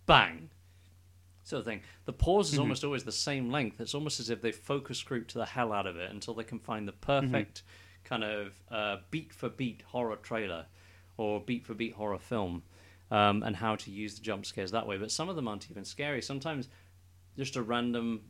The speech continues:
Speaker 1: elderly lady will pop up on the bang, and she's not even made to look scary. She's just sitting there in a chair. That's it. Um,
Speaker 2: Hmm.
Speaker 1: or, or just a person on the bang. <laughs> Like, it's,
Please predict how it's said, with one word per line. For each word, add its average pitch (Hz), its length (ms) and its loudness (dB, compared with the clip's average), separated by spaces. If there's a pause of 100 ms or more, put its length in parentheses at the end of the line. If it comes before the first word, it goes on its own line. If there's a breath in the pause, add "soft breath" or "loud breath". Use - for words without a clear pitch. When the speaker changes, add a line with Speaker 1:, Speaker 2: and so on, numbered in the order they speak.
(160)
Speaker 1:
elderly 120 380 -2
lady 131 320 0
will 98 160 -6
pop 104 240 -2
up 101 160 -6
on 95 100 -4
the 90 80 -4
bang, 87 460 -2 (400 soft breath)
and 110 160 -6
she's 120 120 -4
not 131 200 2
even 117 260 4
made 120 220 6
to 131 100 -2
look 131 160 0
scary. 131 520 4
She's 123 180 -4
just - 200 -2
sitting 127 300 -2
there 95 160 -2
in 98 80 -4
a 101 60 -8
chair. 95 440 4
That's - 220 -6
it. 104 200 2 (520 loud breath)
Um, 110 540 2 (300)
Speaker 2:
Hmm. - 40 -4
Speaker 1:
or, 127 280 2
or 139 160 0
just 143 260 -4 (120)
a 143 100 4
person 139 600 2 (480)
on 120 160 0
the 107 60 -2
bang. 95 340 4 (500 loud breath)
<laughs> - 200 2
Like, - 340 6 (260 loud breath)
it's, - 420 2